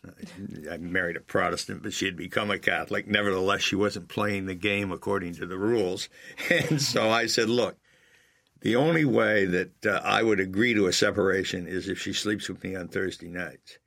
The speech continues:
And he said, "No way." And I said, "What's wrong with that? That sounds pretty reasonable." He said, "Well, the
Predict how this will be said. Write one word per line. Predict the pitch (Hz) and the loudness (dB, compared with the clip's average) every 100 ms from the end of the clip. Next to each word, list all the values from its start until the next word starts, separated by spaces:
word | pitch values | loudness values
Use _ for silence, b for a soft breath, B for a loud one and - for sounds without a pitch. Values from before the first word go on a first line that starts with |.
| b b b b b - | b b b b b -2
And | 131 | 2
he | 123 123 | 2 2
said, | - 113 92 - _ _ - - 117 | 2 2 0 -8 _ _ -20 -12 0
"No | 127 170 | 2 4
way." | 151 156 131 | 4 2 2
And | 95 | 2
I | |
said, | 101 117 | 2 4
"What's | 139 - | 4 4
wrong | 143 147 143 | 4 4 2
with | 139 | 2
that? | 175 156 90 | 2 2 0
That | - 135 | 0 0
sounds | - 147 107 | 2 2 0
pretty | 117 104 | 0 0
reasonable." | 101 101 104 110 | 0 -2 -2 -2
He | 110 | 0
said, | - 107 104 | 2 2 2
"Well, | 127 131 110 | 4 2 2
the | 101 101 | 0 -2